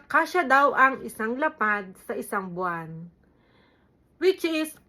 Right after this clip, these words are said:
wrong naman po tayong lahat doon sa sinabi, sin-, sinasabi nyo na kasya ang isang lapad.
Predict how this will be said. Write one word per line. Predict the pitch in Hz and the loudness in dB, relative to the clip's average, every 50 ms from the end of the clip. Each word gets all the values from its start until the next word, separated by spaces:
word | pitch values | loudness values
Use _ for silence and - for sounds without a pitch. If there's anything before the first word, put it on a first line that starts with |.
| _ 254 | _ 2
wrong | 294 339 359 370 | 2 4 4 4
naman | 359 330 320 302 294 - | 2 2 2 0 -2 -2
po | - 262 254 | -4 -4 -2
tayong | - 226 220 214 208 208 196 | -2 -2 -2 -2 -4 -6 -6
lahat | 196 214 202 - | -8 -8 -8 -8
doon | 190 196 196 226 247 254 240 | -6 -4 -2 0 -2 -2 -2
sa | 247 | -4
sinabi, | 233 - 233 214 208 202 190 185 214 - | -6 -4 -4 -4 -4 -4 -6 -8 -8 -8
sin-, | - 226 233 | -6 -6 -4
sinasabi | 233 254 240 247 240 240 254 254 247 240 294 | -2 -2 -2 -2 -2 0 0 -2 0 -2 -2
nyo | 277 254 240 226 208 | -2 -2 -2 -2 -2
na | 202 196 185 - - | -2 -4 -4 -6 -2
kasya | - 269 302 311 302 - 277 269 262 254 214 | 2 2 2 2 2 0 2 4 4 4 4
ang | 220 - - | 2 -2 -8
isang | 214 - 226 202 196 185 180 | -12 -10 -10 -8 -8 -8 -8
lapad. | 180 - - 214 226 226 202 190 190 | -6 -4 0 0 2 0 0 -4 -10